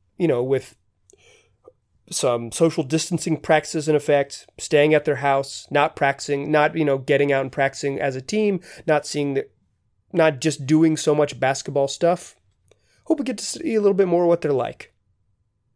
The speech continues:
Think that'll be something to look forward to. And like I said,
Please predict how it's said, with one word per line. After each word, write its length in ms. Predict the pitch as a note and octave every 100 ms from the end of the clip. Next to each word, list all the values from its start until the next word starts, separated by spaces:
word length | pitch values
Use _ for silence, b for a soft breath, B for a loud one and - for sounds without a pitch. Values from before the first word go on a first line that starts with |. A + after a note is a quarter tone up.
| _ _ _ _
Think 140 | F#3
that'll 160 | F3+ E3
be 80 | D#3
something 280 | E3 D#3 D3+
to 60 |
look 160 | C#3+ C#3+
forward 300 | F#3 F#3+ F3+
to. 280 | F3+ E3+ B B B
And 80 | D#3+
like 200 | E3+ F3
I 40 |
said, 300 | E3 D#3+ C3